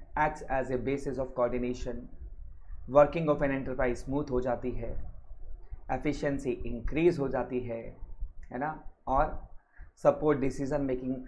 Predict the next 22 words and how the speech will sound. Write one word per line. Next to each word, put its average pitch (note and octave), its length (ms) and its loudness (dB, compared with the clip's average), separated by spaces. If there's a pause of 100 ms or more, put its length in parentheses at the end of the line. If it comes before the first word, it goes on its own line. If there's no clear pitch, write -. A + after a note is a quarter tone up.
(200)
right C3+ 400 4
क्या C#3 140 4
है, C3 220 2
wrong C3 360 4
क्या B2+ 180 2
है, B2 260 -2 (280)
ये D3+ 460 6
बड़ा C#3+ 140 6
clear D3 360 4
हो C#3+ 120 0
जाता C3 260 2
है C3 60 4
और B2+ 100 2
decision C3+ 420 -2
लेना B2+ 260 2
काफ़ी B2+ 460 -2
आसान D3 300 2
हो C3 140 0
जाता A#2 260 0
है A#2 180 -4
because B2 340 0
of B2 100 -2